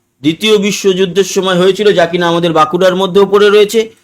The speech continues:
এবং সেই লালমনিরহাট বিমানবন্দরের দায়িত্ব চায়নাকে দেওয়ার পরেই ভারত কিন্তু নড়ে চড়ে বসেছে। তাই এই বিমানবন্দর কেন, এ সমস্ত জায়গারই দখল নিতে পারে। কারণ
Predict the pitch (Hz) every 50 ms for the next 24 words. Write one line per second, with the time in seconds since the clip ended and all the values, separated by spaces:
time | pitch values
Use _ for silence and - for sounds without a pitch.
0 | _ _ _ _ - 160 180 226 240 208 202 208 202 - - - - 165 180 202
1 | 247 269 269 269 240 151 156 160 165 165 175 175 180 180 180 180 175 180 170 160
2 | 151 165 165 165 170 180 180 175 170 170 180 180 180 190 202 214 202 175 151 160
3 | 156 156 165 160 - - 165 156 - - 151 147 160 170 180 180 170 180 185 175
4 | 147 156 151 151 160 165 165 - - - 160 160 160 185 196 196 165 139 - _
5 | _ _ _ _ _ _ _ _ _ _ _ _ _ - 120 120 147 156 175 196
6 | - - - 175 160 156 165 156 151 147 151 165 151 175 170 175 170 160 160 147
7 | 180 175 180 - 233 254 _ _ _ _ _ _ _ _ _ _ _ - - 139
8 | 143 151 165 156 - _ _ _ _ _ _ - - 220 262 226 196 202 190 196
9 | 214 233 247 254 277 277 285 320 320 - - 185 120 101 85 - _ _ _ _
10 | - - 156 151 - 170 180 196 196 - - 208 180 139 147 143 143 156 170 170
11 | 190 214 220 175 147 - - _ _ _ _ _ _ - 117 143 143 139 139 -
12 | - 196 196 190 175 156 151 147 143 165 165 156 - - 123 120 131 139 131 104
13 | 95 - _ _ _ _ _ _ _ _ _ _ _ _ _ _ _ - 127 135
14 | 151 190 240